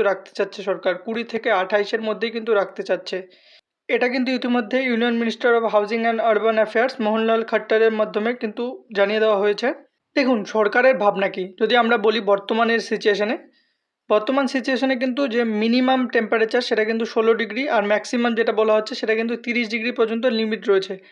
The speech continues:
আর যদি ডিফল্টের কথা বলি, অনেক সময় আপনারা নতুন এসি কিনবেন, সেখানে কিন্তু ডিফল্ট চব্বিশ ডিগ্রি সেন্টিগ্রেড থাকে, তারপরে অনেকে কমায়, ক-, অনেকে বাড়ায়। দেখুন, আমরা জানি already কিন্তু ভারতে যে এসির ডিমান্ড, তা কিন্তু ইনক্রিজ হয়েই যাচ্ছে, কারণ আমরা যদি দেখি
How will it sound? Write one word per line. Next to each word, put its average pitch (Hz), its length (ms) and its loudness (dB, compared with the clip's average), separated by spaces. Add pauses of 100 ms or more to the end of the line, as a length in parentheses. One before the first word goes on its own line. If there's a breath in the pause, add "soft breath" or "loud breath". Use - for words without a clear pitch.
(180 soft breath)
আর 220 160 4
যদি 233 160 -4 (100)
ডিফল্টের 240 460 0
কথা 233 220 0
বলি, 233 120 2 (120)
অনেক 202 180 0
সময় 220 220 2
আপনারা 220 240 2 (160)
নতুন 208 280 -2
এসি 202 200 -8
কিনবেন, 220 340 -2
সেখানে 214 300 0
কিন্তু 220 240 -4
ডিফল্ট 233 340 -4
চব্বিশ 208 320 -2
ডিগ্রি 208 240 -6
সেন্টিগ্রেড 190 420 0
থাকে, 180 220 0
তারপরে 190 360 2
অনেকে 202 220 -2 (100)
কমায়, 190 280 0
ক-, 202 220 0
অনেকে 196 260 -2
বাড়ায়। 180 240 2 (460 loud breath)
দেখুন, 226 180 4 (100)
আমরা 208 220 4
জানি 220 140 4 (100)
already 202 320 2
কিন্তু 214 240 -2
ভারতে 196 360 2
যে 214 60 4 (120)
এসির 190 280 -4
ডিমান্ড, 214 320 0
তা 208 60 6 (100)
কিন্তু 208 160 -4 (120)
ইনক্রিজ 202 400 -4
হয়েই 196 260 4
যাচ্ছে, 190 240 0 (300 loud breath)
কারণ 277 200 4 (240)
আমরা 226 220 4
যদি 247 120 -2 (100)
দেখি 226 160 0